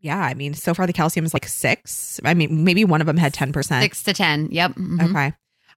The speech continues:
Speaker 2: And
Speaker 1: mean,
Speaker 2: no
Speaker 1: ta-
Speaker 2: vitamin D.
Speaker 1: No. Wah, wah. <laughs> I think taste, I'll go three point five. And nutrition,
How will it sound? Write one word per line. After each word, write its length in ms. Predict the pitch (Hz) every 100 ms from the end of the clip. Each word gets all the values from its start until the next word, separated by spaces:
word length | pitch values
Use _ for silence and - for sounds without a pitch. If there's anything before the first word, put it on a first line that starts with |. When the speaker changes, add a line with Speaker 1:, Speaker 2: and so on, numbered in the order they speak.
| -
Speaker 2:
And 80 | 233
Speaker 1:
mean, 80 |
Speaker 2:
no 80 | 180
Speaker 1:
ta- 80 | 170
Speaker 2:
vitamin 200 | 165 170
D. 220 | 160 170 - _ _ _ - - _ _ _ _ -
Speaker 1:
No. 460 | 170 135 135 143 147 _ _ _ -
Wah, 140 | 160
wah. 300 | 139 127 123 - - - - - - - -
<laughs> 800 | 240 - - _ _ _ _ -
I 160 | 220 381
think 220 | 523 494
taste, 340 | - 180 185
I'll 120 | - 185
go 920 | 170 165 170 165 160 156 156 151 160 -
three 160 | 170
point 260 | - 165 165
five. 460 | 107 120 156 233 _ _ _ _ _ _ _ _ _
And 160 | 180 190
nutrition, 1040 | 180 175 - 190 - 233 233 233 240 240